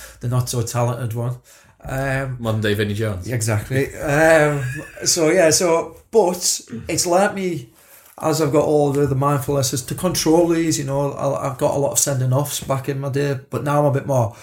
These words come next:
Speaker 1: a bit more clever about the way I go about things because, like I say, the mindfulness has helped me with that to deal with, like,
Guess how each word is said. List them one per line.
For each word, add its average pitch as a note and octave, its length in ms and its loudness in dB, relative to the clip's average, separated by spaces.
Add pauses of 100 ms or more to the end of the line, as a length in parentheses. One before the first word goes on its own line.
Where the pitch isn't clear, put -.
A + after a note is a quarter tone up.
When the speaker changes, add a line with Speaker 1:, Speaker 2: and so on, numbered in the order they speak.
(220)
Speaker 1:
a - 20 -6
bit D#3+ 140 4
more D3+ 160 6
clever D3 280 4
about C3+ 300 2
the C#3+ 80 -2
way C#3 100 0
I C3 100 0
go C3+ 180 2
about C#3 220 0
things C#3 340 -4
because, C3 500 -10
like C3 160 -8
I B2 60 -8
say, C3+ 160 -4
the B2+ 100 -4
mindfulness B2 520 -2
has C3 100 -4
helped C#3+ 280 2
me D3 140 -4
with C#3+ 140 0
that C#3+ 240 -2 (380)
to C3 80 0
deal C3+ 300 4
with, C3 160 4
like, C3 320 -2